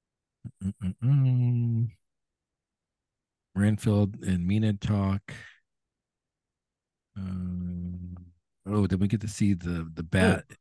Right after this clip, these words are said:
Speaker 1: is
Speaker 2: Oh.
Speaker 1: revealed.
Speaker 2: Oh, but also in that same scene, we're talking about the casualness because it, 'cause, uh, Van Helsing says that same thing over, like, "We, we cut off her head and just casually." But then for no reason at all, and I'm not even sure how he knows this, he, he talks about Neo's having the orgy, Neo in front of Mina.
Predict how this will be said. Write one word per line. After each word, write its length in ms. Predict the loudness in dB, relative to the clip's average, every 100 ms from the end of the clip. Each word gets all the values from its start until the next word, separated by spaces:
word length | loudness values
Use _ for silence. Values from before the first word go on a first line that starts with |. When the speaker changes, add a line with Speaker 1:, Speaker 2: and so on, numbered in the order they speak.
| -8
Speaker 1:
is 140 | -2
Speaker 2:
Oh. 40 | 0
Speaker 1:
revealed. 520 | 2 2 2 0 -8 _ 0
Speaker 2:
Oh, 100 | 4
but 120 | 6
also 300 | 6 4 6
in 100 | 6
that 120 | 6 6
same 180 | 6
scene, 120 | 6 6
we're 60 |
talking 120 | 6
about 100 | 2 2
the 60 |
casualness 680 | 0 2 4 6 6 6 4
because 240 | 2 4
it, 140 | 2 -2 _
'cause, 240 | -4 -2 -2 _
uh, 340 | -2 2 2 0 -6 _ _ _ _ -20 0
Van 140 | 2
Helsing 260 | 4 4 2
says 240 | 4 2
that 80 | 0
same 180 | 2 2
thing 160 | 4
over, 260 | 4 4 2
like, 200 | 2 0
"We, 80 | -4 -6
we 60 |
cut 140 | -2 0
off 100 | 2
her 80 | 0
head 200 | 0 0
and 80 | -2
just 180 | -4 -12 _
casually." 400 | 0 0 2 0 -2 -2
But 100 | 0
then 240 | 4 4 4
for 160 | 4
no 300 | 4 6 6
reason 420 | 6 8 8 6 4
at 100 | 4
all, 220 | 0 2
and 120 | 4
I'm 80 | 4
not 100 | 2
even 140 | 4
sure 220 | 4 4 2
how 180 | 4
he 80 | 4
knows 320 | 6 4 2 0
this, 240 | -6 -10 _ _ _ _ -4
he, 100 | -4
he 120 | -2
talks 280 | -2 -2 -2
about 200 | 0 6
Neo's 380 | 8 8 6 4
having 280 | 2 4 4
the 100 | 4
orgy, 460 | 2 0 -4 -8 -8 2
Neo 160 | 2
in 140 | 2 0
front 180 | 2
of 140 | 4 6
Mina. 340 | 6 4 2